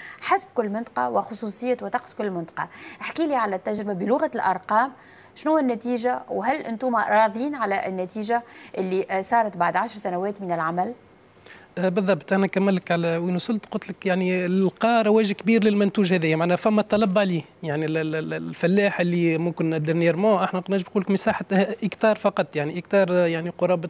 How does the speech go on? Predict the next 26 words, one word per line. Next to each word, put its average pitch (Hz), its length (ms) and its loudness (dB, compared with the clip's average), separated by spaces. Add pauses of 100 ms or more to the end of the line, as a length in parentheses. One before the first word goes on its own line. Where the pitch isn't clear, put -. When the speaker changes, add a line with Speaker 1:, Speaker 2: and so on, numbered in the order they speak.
Speaker 2:
اثنين 185 420 2
فاصل، 175 640 -2 (440)
فاصل - 280 -2
خمسة 202 360 2
طن 214 380 0
معناها 170 300 0
من 165 100 2
الكينوا، 170 560 2 (420)
يعني 165 320 0
صدرها 190 500 4
ممكن، 185 340 2
آه، 165 320 4
مش 196 200 2 (100)
روجها 214 420 4
في 214 120 0
قرابة 208 360 2
ممكن 202 240 0
شهر 202 300 4
أو 185 80 4
شهرين، 180 380 2
من 151 60 -2
اللي 156 180 0
حاجة 190 280 2
معناها 180 220 2
خيالية 196 540 2
معناها، 139 300 -10